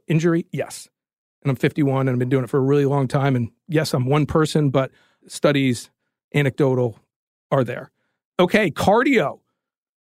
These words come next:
jumping jacks, running in place, mountain climbers, burpees, so many different ways to do it. Skaters, the lateral movement. So you don't need equipment.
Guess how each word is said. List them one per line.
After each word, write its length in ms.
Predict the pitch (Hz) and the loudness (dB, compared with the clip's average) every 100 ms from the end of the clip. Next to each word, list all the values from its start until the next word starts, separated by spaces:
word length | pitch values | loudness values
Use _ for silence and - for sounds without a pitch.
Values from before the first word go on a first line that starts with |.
| _ | _
jumping 480 | - 180 226 233 226 | -2 2 4 2 0
jacks, 480 | 185 170 160 131 - | 2 0 0 -2 -6
running 400 | 170 220 233 233 | 0 2 4 2
in 120 | 220 | 2
place, 440 | - 226 233 185 151 | 0 -2 0 0 0
mountain 500 | 170 190 226 233 202 | 2 2 2 0 -4
climbers, 720 | - 170 156 139 131 117 - _ _ _ - 113 - | -2 0 0 0 -2 -6 -12 _ _ _ -20 -18 0
burpees, 920 | 180 233 240 196 160 123 113 - - _ _ _ | 4 4 2 0 0 -2 -8 -14 -16 _ _ _
so 440 | - - 220 226 | -10 -6 -2 2
many 240 | 233 233 226 | 2 2 2
different 320 | 233 226 226 | 0 0 2
ways 220 | 220 196 | 2 0
to 120 | - | -2
do 260 | 196 226 262 | 0 2 2
it. 260 | 170 - - _ _ _ | 0 -2 -16 _ _ _
Skaters, 840 | - - - 220 247 233 190 156 120 | -8 -6 -2 2 2 4 2 0 -2
the 120 | 160 | -4
lateral 480 | 175 196 233 247 240 | -2 0 2 2 4
movement. 580 | 214 202 160 151 - - _ _ _ _ _ _ _ _ | 4 2 0 -2 -4 -10 _ _ _ _ _ _ _ _
So 120 | - | -4
you 120 | 233 214 | -2 0
don't 340 | 226 233 285 | 2 2 2
need 160 | 262 269 | 0 0
equipment. 560 | - 277 294 247 143 | 0 -2 0 0 0